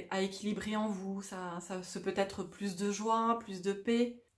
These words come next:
plus d'amour, euh, plus de peps, de motivation dans ce que vous faites, euh, de confiance, enfin voilà. <laughs> Pour ceux qui me suivent depuis un moment ou qui connaissent mon travail, euh, créatif,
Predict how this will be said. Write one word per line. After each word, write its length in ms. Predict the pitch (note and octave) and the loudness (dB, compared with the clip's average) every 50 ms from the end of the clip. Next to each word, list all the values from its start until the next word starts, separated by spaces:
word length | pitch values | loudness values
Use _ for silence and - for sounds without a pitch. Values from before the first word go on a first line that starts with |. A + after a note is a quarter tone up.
| _ _ _ _ | _ _ _ _
plus 180 | - A3 G3 F3+ | -6 -6 -2 4
d'amour, 680 | G#3 G3 G3 G#3 G#3 A3+ A#3+ B3 B3 B3 A#3+ A#3+ G#3+ | 6 6 6 6 6 6 6 8 6 6 4 2 -2
euh, 120 | F#3+ F#3+ | -4 -4
plus 260 | F#3 - - G3+ F#3+ | -4 -6 -6 -6 -2
de 180 | F3+ G3 F#3+ F#3+ | 0 2 2 2
peps, 560 | F3+ - G#3+ G#3+ A3 A3+ A#3 A#3 A#3 - - | 0 2 4 4 6 6 4 2 0 -8 -6
de 80 | F#3 F#3 | -2 0
motivation 680 | F#3+ G3 G3 G3 - G3 G3 G#3 G#3 G#3 - B3+ A#3+ | 0 0 0 0 2 6 6 6 6 6 4 6 6
dans 100 | A#3+ A#3 | 6 6
ce 60 | A3+ A#3 | 4 2
que 100 | - G#3 | -2 -2
vous 160 | G3 G3 G3+ | -2 -2 -4
faites, 440 | - - A#3+ A#3 A#3+ A#3+ A#3 - - - - - _ _ _ - | -2 2 4 4 4 4 0 -8 -14 -20 -20 -20 _ _ _ -4
euh, 240 | F#3+ F#3 F3+ F#3 F3+ | 0 0 2 2 2
de 100 | F3+ F3+ | 0 0
confiance, 680 | F3 - G3 G3 G3 - - A3+ A3+ A3+ A3+ A#3 A3+ A3+ - - | 4 6 4 4 4 4 2 4 6 6 6 6 4 0 -4 -10
enfin 260 | - - G3 F3+ F3+ F3 | -10 -8 -6 -4 -2 -2
voilà. 300 | F#3 E3 C#3+ - - _ _ _ _ - | -2 -2 -2 -4 -8 _ _ _ _ 2
<laughs> 60 | A#3 A3+ - - - - - _ _ _ - - - | 2 2 2 -4 -8 -8 -8 _ _ _ -20 -16 -12
Pour 100 | - - | -8 0
ceux 120 | - C4 | 0 2
qui 180 | B3 B3+ A#3 A#3 | 6 8 8 8
me 120 | G3+ A3 A3 | 8 6 2
suivent 460 | A3 - - - A#3+ A#3+ A#3+ A#3 A3+ | 2 0 0 2 4 4 4 4 2
depuis 240 | G#3+ G3+ - - G#3+ | -2 -2 -2 0 2
un 60 | G3 | 2
moment 360 | G3+ G#3+ A3+ A#3+ C4 C4+ C4 | 2 4 4 4 6 6 4
ou 40 | B3 | 4
qui 180 | B3 G#3+ G3+ | 2 0 -2
connaissent 340 | - A3 A3 A3 A3+ A3 - | 2 2 4 4 4 2 2
mon 120 | A3+ G#3 G3+ | 2 2 2
travail, 440 | G#3 - G#3+ G3+ G3+ G3+ G3+ F#3+ | 0 0 2 4 6 6 6 4
euh, 100 | F#3 F3+ | 2 0
créatif, 540 | - - - G#3 F#3+ F#3+ - - D#4 D#4 - | 0 -2 0 0 0 0 4 4 4 4 2